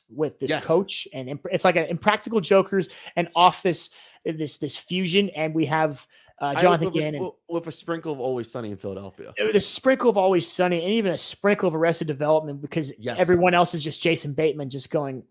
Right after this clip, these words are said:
Speaker 1: "What the fuck is this?" So it's, it probably the most undisciplined team in the N F L. They had an outrageous amount of penalties last week. They were
Speaker 2: Yeah.
Speaker 1: gifted a walk-in defensive touchdown right before halftime. Otherwise, Washington wins and covers,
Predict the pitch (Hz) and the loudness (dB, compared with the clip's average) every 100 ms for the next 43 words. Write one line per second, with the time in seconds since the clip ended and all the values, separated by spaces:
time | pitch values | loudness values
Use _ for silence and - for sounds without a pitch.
0 | 135 127 131 131 131 131 143 139 _ - | -20 -20 -20 -18 -8 -2 -2 -2 _ -12
1 | 113 - _ _ _ _ - 120 123 113 | -12 -12 _ _ _ _ -8 -8 -8 -10
2 | 107 - - - 208 185 - 196 190 - | -12 -12 -20 4 8 8 8 4 4 -2
3 | - - - - _ _ _ _ - - | -12 -20 -20 -20 _ _ _ _ -8 2
4 | 240 269 180 180 185 175 - _ 185 180 | 6 6 4 6 6 4 -4 _ 0 0
5 | 170 156 180 - 196 175 156 156 - 151 | 0 0 -2 0 0 0 -2 -4 -2 0
6 | 156 175 156 156 - 185 196 143 - _ | 0 0 0 0 -2 -2 -2 -2 -12 _
7 | _ _ _ _ _ _ _ _ _ _ | _ _ _ _ _ _ _ _ _ _
8 | - 180 175 190 190 226 233 294 311 269 | -6 -4 2 4 4 2 0 4 6 6
9 | 180 202 190 165 196 190 170 135 143 131 | 4 6 6 6 4 4 4 -2 -6 -8
10 | 143 151 160 185 190 175 123 147 147 220 | -6 -4 2 4 6 4 0 -6 -6 4
11 | 247 - 175 139 120 - - - 165 143 | 4 4 -4 -4 -8 -18 -14 -2 0 0
12 | 139 185 190 190 202 180 165 - 160 - | 2 6 6 6 4 4 0 -6 -4 2
13 | 180 175 - 180 - 170 151 160 160 151 | 2 2 2 2 2 0 2 0 -2 -4
14 | 131 156 - 151 143 220 196 170 139 151 | 0 0 0 -4 4 6 6 4 2 2
15 | 196 - 185 147 160 185 151 160 160 - | 2 2 -6 -2 2 2 2 -2 -4 2
16 | 175 135 101 - | 2 2 -6 -14